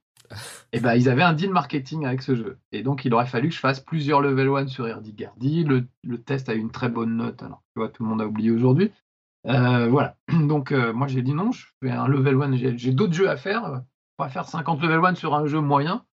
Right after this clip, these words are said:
Speaker 2: alors qu'il y a derrière, il y a Metal Gear et d'autres qui arrivent, quoi.
Speaker 1: Ouais.
Speaker 2: Et, euh, et donc, très vite, euh, on est rentré en conflit. Effectivement, les jeux Infogrames comme Tintin, moi, je détestais parce que c'était beaucoup trop dur. Je jouais il y a pas longtemps à Lucky Luke.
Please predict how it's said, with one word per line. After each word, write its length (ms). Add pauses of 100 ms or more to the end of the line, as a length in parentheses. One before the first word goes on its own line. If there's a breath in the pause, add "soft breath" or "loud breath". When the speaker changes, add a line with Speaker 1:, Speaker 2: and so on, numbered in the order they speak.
(240)
Speaker 2:
alors 260
qu'il 120
y 40
a 80
derrière, 420
il 40
y 40
a 60
Metal 340
Gear 200
et 60
d'autres 200
qui 80
arrivent, 220
quoi. 180 (480)
Speaker 1:
Ouais. 360 (260)
Speaker 2:
Et, 200
euh, 400
et 80
donc, 200
très 180
vite, 260
euh, 600
on 140
est 80
rentré 300
en 80
conflit. 460
Effectivement, 560
les 160
jeux 120
Infogrames 460
comme 220
Tintin, 400
moi, 180
je 80
détestais 560
parce 220
que 200 (280)
c'était 240
beaucoup 300
trop 200
dur. 260 (520)
Je 100
jouais 160
il 40
y 40
a 40
pas 100
longtemps 200
à 100
Lucky 320
Luke. 360